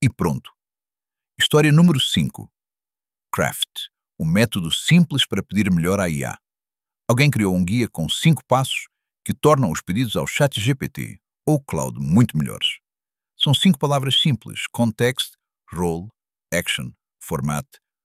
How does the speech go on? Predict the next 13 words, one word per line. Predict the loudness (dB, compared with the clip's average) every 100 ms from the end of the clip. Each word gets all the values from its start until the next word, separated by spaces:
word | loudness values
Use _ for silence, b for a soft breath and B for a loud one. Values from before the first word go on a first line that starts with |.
| _ _
tone. | -2 -2 -4 -10 _ _ _ _
Contexto, | -6 -4 -2 -2 -4 -8 -20 _ _
papel, | -12 -8 -6 -6 -10 _ _ _ _
ação, | -10 -8 -8 -6 -8 -12 _ -14
formato | -6 -4 -4 -4 -10 -20 _ -8
e | -8
tom. | -6 -10 -10 -14 _ _ _ _ _ _ _ _
Quando | 0 2
pedes | 0 0
com | 0
estes | 2 2 4
cinco | 4 4
elementos, | 2 2 2 -2 -10